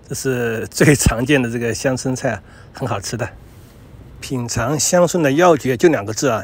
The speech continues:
新鲜，越新鲜越好。自己种的乡村，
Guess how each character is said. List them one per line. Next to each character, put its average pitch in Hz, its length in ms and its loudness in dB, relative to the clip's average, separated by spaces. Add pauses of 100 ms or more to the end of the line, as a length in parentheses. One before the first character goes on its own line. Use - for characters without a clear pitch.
(120)
新 - 280 0
鲜， 131 320 0 (420)
越 185 260 4
新 147 240 0
鲜 139 180 2
越 139 100 4
好。 92 280 -6 (1040)
自 180 320 4
己 123 180 -4
种 165 200 -2
的 120 120 -2
乡 165 320 2
村， 151 340 0